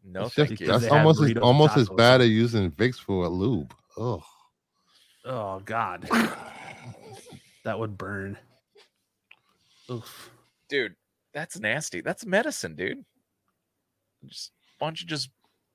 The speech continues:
Speaker 1: drink a bottle of Vicks cough syrup? It's the same thing.
Speaker 3: Yikes.
Speaker 2: Yeah, I remember my, my, my friend's mo-, um, grandmother used to give them teaspoons of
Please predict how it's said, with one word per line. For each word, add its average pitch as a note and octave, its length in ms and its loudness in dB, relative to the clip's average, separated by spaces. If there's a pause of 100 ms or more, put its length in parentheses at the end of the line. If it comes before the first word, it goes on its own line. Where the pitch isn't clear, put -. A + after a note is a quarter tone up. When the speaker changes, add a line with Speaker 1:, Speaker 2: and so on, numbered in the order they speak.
(300)
Speaker 1:
drink B2 320 0
a C#3 40 -2
bottle B2+ 380 2
of - 180 -4 (720)
Vicks G#2 600 -6 (220)
cough C3 260 0
syrup? D#2 320 -2 (1700)
It's - 100 -20
the - 60 -20
same B2+ 280 -4
thing. C3 320 -8 (520)
Speaker 3:
Yikes. - 960 -10
Speaker 2:
Yeah, B2+ 240 6
I A2+ 120 2
remember C3 200 4
my, G2 240 2
my, G2 380 -2 (560)
my G2 180 -6
friend's G#2 420 -6
mo-, F2+ 320 -4
um, E2 280 -6
grandmother F2+ 420 -2
used E2 200 -6
to D#2+ 60 -10
give D2+ 200 -4
them D#2 360 -4
teaspoons E2 640 -6
of D2+ 220 -6